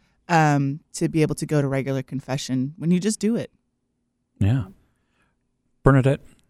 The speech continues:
Speaker 2: what do, what do you, what are the fruits for you from regular confession?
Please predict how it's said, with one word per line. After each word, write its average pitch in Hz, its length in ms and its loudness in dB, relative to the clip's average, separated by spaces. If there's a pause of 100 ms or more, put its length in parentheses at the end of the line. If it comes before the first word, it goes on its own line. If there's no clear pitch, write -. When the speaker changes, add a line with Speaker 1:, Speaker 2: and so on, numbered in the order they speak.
(180)
Speaker 2:
what 139 120 6
do, 151 100 4
what 135 100 4
do 135 60 4
you, - 520 0
what 131 160 4
are 156 60 6
the 117 60 0
fruits - 320 0
for 101 120 0
you 95 160 2
from 82 200 -2
regular 80 420 -2 (200)
confession? 82 540 -2